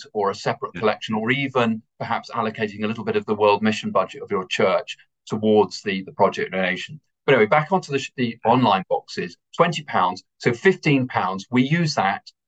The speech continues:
Speaker 1: to buy the gifts. And on the website, you get to choose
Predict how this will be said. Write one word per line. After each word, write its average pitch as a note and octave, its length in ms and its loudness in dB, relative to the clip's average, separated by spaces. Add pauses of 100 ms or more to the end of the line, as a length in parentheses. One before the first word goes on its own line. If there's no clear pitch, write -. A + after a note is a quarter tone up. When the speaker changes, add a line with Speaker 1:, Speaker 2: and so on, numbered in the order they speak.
(140)
Speaker 1:
to A#2+ 260 2
buy A#2 240 2
the G#2+ 100 -4
gifts. - 420 -2 (200)
And A#2+ 80 0
on F3 120 0
the E3 100 -4
website, D3+ 500 0
you A2+ 100 -6
get D3 220 0
to D3+ 120 -8
choose B2 680 -2